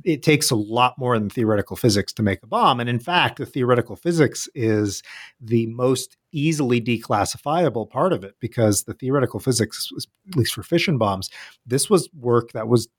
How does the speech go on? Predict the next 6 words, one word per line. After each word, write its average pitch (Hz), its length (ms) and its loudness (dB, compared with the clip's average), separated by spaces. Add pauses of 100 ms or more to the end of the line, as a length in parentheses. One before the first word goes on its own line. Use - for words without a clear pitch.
(120)
mostly 123 600 2
done 120 560 -2 (160)
before 143 340 -2
the 139 80 0
war, 143 380 -2 (240)
um, 104 420 -2